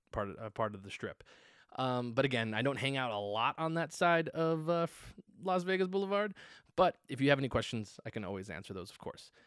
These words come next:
But anything at, like, the Harrah's or the Link,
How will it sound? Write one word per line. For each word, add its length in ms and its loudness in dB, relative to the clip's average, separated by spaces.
But 280 2
anything 340 4
at, 100 0
like, 120 -4
the 120 -6
Harrah's 720 2
or 540 0
the 120 -8
Link, 680 2